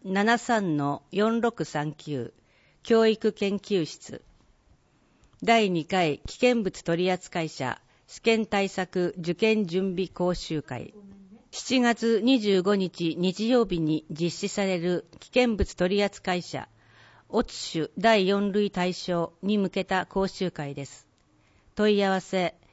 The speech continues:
消防本部予防課、電話七五の八零零二、予防担当。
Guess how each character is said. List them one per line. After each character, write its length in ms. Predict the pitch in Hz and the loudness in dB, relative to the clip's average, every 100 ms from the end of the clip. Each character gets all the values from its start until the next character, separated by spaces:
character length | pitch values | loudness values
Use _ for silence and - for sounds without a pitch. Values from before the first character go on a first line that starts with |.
| _ | _
消 300 | - 240 247 | -4 2 4
防 220 | 226 233 | 4 2
本 300 | 202 226 208 | 2 0 0
部 280 | 151 151 156 - | 0 -2 -2 -2
予 180 | 175 165 | 0 2
防 240 | 190 185 | 2 2
課、 320 | - 175 - _ _ _ - | 0 -2 -4 _ _ _ -6
電 280 | 165 190 180 | 0 0 0
話 220 | 175 170 - - | -2 -4 -6 -6
七 320 | 185 185 214 | -2 0 0
五 280 | 202 214 175 | 2 2 2
の 240 | 151 151 - | 0 -4 -8
八 400 | - 170 - 202 | -12 -10 -6 -4
零 260 | 208 208 165 | 0 2 2
零 280 | 143 156 151 | 0 -2 0
二、 220 | 151 151 _ _ _ _ - | -2 -4 _ _ _ _ 0
予 140 | 175 | 2
防 280 | 175 202 196 | 4 2 2
担 260 | - 170 165 | 0 -4 -2
当。 380 | 156 147 143 | -4 -6 -6